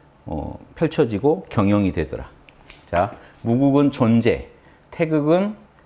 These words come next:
이제 창조고요. 환극은 경영입니다. 경영을 한다. 그래서 먼저 첫 번째 하늘에 대한 가르침은 신의 세 모습 중에 무극의, 무극이자 이제 무극이 우주에, 보세요.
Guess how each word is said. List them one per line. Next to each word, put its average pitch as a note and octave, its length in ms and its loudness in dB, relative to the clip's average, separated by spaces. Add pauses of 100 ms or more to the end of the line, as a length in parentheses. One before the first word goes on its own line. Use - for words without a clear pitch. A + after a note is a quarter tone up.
(140)
이제 D#2 240 -8
창조고요. A2+ 680 -2 (480)
환극은 C#3 640 -2
경영입니다. G#2 640 -2 (140)
경영을 F2+ 460 -4
한다. D2+ 340 -6 (1120)
그래서 A2+ 160 -4
먼저 A2 300 2
첫 D#3 200 -4
번째 D3+ 260 2
하늘에 D3 360 2
대한 G#2+ 240 2
가르침은 G2 480 -2
신의 E3+ 320 0
세 F#3 160 0
모습 G2 340 0
중에 A#2 420 -2 (440)
무극의, A2 840 0 (640)
무극이자 C#3+ 960 2
이제 F2 480 -2 (520)
무극이 E3+ 520 4
우주에, D#3 580 2
보세요. B2 380 0